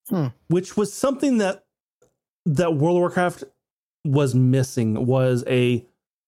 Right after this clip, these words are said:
Speaker 2: through line and an actually coherent story going between expansions. 'Cause I last played when Battle for Azeroth ca-, came out, which was three expansions ago.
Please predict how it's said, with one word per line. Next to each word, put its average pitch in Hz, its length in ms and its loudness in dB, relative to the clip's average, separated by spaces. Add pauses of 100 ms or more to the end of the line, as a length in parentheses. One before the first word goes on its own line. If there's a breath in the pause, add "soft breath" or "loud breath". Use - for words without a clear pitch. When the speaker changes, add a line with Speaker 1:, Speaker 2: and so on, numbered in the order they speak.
(360)
Speaker 2:
through 214 480 0
line 117 540 0
and 131 160 2
an 135 60 0
actually 135 400 0
coherent 139 640 -2
story 151 560 -2
going 131 400 0
between 120 600 -2
expansions. 113 840 -8 (560)
'Cause 139 320 0 (360)
I 208 160 2
last 165 320 -2
played 117 440 0 (400)
when 123 600 2 (840)
Battle 147 300 0
for 135 180 0
Azeroth 127 540 0
ca-, 123 160 -4
came 117 260 0
out, 131 200 -4
which 127 200 0
was 120 400 0
three 147 400 0
expansions 127 580 0
ago. - 380 -8